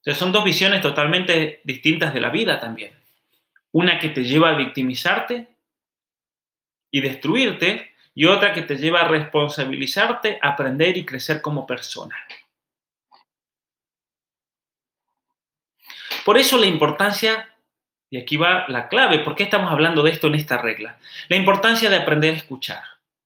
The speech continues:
Porque muchas veces pasa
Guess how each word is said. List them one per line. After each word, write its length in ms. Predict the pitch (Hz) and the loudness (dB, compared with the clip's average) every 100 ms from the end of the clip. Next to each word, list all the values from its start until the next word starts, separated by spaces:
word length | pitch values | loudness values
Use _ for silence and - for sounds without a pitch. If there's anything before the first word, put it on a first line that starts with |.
| _ _ _ _ _ _ - - - - | _ _ _ _ _ _ -20 -18 -10 0
Porque 240 | 269 208 | 2 4
muchas 440 | 214 311 330 262 185 | 4 4 4 4 4
veces 380 | 160 170 165 - | 0 0 -2 0
pasa 460 | 175 - 170 160 | 0 2 2 0